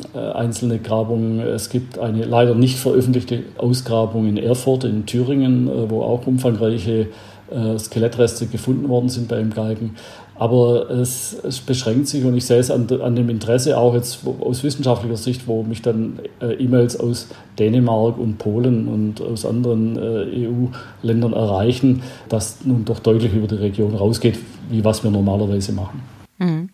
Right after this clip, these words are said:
Speaker 2: Lassen Sie uns mal über das Gefühlsleben der Menschen in dieser Zeit reden.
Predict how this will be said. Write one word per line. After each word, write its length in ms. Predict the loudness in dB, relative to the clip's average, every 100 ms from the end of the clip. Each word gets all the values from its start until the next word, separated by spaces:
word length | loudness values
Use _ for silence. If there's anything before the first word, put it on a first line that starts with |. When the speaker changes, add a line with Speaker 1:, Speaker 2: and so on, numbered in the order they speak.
| _ -20 -18 -4
Speaker 2:
Lassen 260 | 2 4 2
Sie 80 |
uns 200 | 0 0
mal 140 | -2 0
über 100 | -2
das 180 | -2 -6
Gefühlsleben 600 | -8 -6 -6 -4 -2 0
der 100 | -2
Menschen 320 | -4 -6 -6
in 80 | -2
dieser 280 | -2 -2 -4
Zeit 340 | -4 -4 -4
reden. 320 | -4 -4 -6